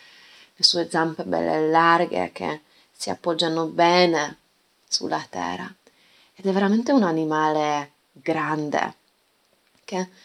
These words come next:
normalmente nella natura non ha, non ha nemici. Se non ci siamo noi esseri umani, l'elefante veramente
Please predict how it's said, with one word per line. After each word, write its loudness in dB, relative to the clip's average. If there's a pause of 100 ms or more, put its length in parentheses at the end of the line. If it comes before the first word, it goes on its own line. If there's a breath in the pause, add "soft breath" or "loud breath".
(200 soft breath)
normalmente 2
nella -2
natura -2 (440 soft breath)
non 0
ha, 4
non 2
ha 4
nemici. -2 (560)
Se -8
non 0
ci -2
siamo 0
noi 0
esseri 0
umani, 0 (380 loud breath)
l'elefante -2
veramente -2